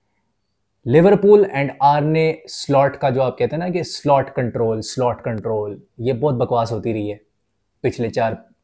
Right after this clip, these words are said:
पाँच हफ्ते में। और मैंने लोगों को बड़ा ये समझाने की कोशिश की है कि भाई, हमारे ऊपर एक बैड पैच आएगा, हमारी इंजरीज भी होंगी, हमारे players out of form भी होंगे,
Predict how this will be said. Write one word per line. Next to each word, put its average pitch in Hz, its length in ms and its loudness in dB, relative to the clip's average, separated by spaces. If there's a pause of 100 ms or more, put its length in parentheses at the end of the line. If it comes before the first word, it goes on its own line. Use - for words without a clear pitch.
(200)
पाँच 117 280 -4
हफ्ते - 260 -10
में। 101 140 -12 (580)
और 135 120 6
मैंने 143 220 0
लोगों 139 320 0
को 139 80 0
बड़ा 139 300 2
ये 143 140 2
समझाने 120 420 -6
की 120 100 -12
कोशिश 113 300 -8
की - 140 -8
है 120 60 -4
कि 120 100 -4
भाई, 110 300 -4 (840)
हमारे 120 340 0
ऊपर 123 220 0
एक 107 180 -2
बैड 113 340 0
पैच 110 320 -4
आएगा, 117 420 -2 (840)
हमारी 117 340 -2
इंजरीज 113 400 -2
भी 131 120 -2
होंगी, 135 520 0 (420)
हमारे 117 300 -2
players 113 340 -4
out 107 180 -4
of - 120 -12
form 123 320 -2
भी 156 100 6
होंगे, 151 480 2